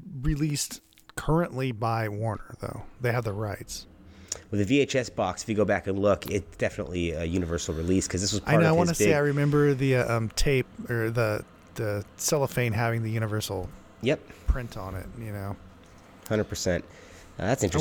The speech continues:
Speaker 2: interesting.
Speaker 1: sure. I thought
Speaker 2: So
Speaker 1: you meant the Laserdiscs had it on it.
Speaker 2: Uh, no, this, this
Speaker 1: That's
Speaker 2: W B
Speaker 1: why I was
Speaker 2: on
Speaker 1: really
Speaker 2: a digital copy.
Speaker 1: confused. <laughs>
Speaker 2: Yeah.
Speaker 1: I was like, "How the fuck did, was it a Universal release with the war?" Yeah.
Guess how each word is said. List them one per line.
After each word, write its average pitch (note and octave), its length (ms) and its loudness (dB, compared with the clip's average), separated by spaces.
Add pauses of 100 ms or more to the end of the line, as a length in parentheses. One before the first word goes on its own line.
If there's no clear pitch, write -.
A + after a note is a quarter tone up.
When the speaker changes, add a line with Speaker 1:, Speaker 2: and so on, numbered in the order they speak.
(140)
Speaker 2:
interesting. F2 80 4
Speaker 1:
sure. - 80 4
I C#3+ 40 2
thought G3+ 120 2
Speaker 2:
So F#3+ 60 6
Speaker 1:
you G3 60 4
meant G3 120 -2
the C3+ 80 -2
Laserdiscs A#2 800 0
had G#2 260 -6
it F#2+ 100 -4
on F2+ 160 -6
it. F#2 100 -10 (680)
Speaker 2:
Uh, A2 180 6
no, C3 200 4
this, A#2 300 0
this - 240 0
Speaker 1:
That's - 160 -20
Speaker 2:
W A#2+ 260 4
B - 100 4
Speaker 1:
why D3 100 8
I D3 40 6
was B2 140 2
Speaker 2:
on F2+ 120 2
Speaker 1:
really E2+ 200 6
Speaker 2:
a E2+ 40 0
digital F#2+ 300 2
copy. G2 280 4
Speaker 1:
confused. B2 340 0
<laughs> - 80 4
Speaker 2:
Yeah. E2 320 4
Speaker 1:
I - 240 -14 (420)
was B2 80 0
like, A2+ 80 2
"How E3+ 140 4
the F3+ 80 4
fuck D#3 420 -2
did, C3+ 140 0
was C3 140 -2
it A2 100 -4
a - 20 -4
Universal C#3+ 540 2
release B2+ 320 0
with - 120 -18
the - 60 -10
war?" A#2 260 -6
Yeah. B2+ 180 -2